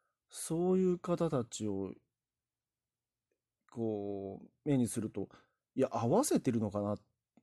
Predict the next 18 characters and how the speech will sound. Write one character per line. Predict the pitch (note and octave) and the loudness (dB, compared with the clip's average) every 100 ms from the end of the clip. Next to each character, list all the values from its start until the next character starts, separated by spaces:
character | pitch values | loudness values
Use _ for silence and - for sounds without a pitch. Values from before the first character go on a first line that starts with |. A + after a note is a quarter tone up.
| _ | _
て | G2+ F#2+ - | -8 -8 -6
思 | C3 B2 C#3 | 0 4 4
う | A#2+ | 4
ぐ | B2+ | 2
ら | B2 | 2
い | C3 | 2
に | F3+ B2+ G2+ _ _ _ - | 2 2 0 _ _ _ 0
同 | C#3 C3 | 2 2
じ | A#2 | 2
な | B2 | 0
ん | |
で | G#2+ | 0
す | F#2+ | -4
よ | F#2 | -6
ね。 | F#2+ F#2+ A2+ _ _ _ _ _ _ _ _ _ _ _ _ _ _ | -6 -8 -12 _ _ _ _ _ _ _ _ _ _ _ _ _ _
で、 | F3 F#3 F#3 - - _ _ _ _ C#3 | 0 0 -2 -18 -20 _ _ _ _ 0
僕 | C#3 A2+ | 2 2
も | F#2 E2+ | -4 -6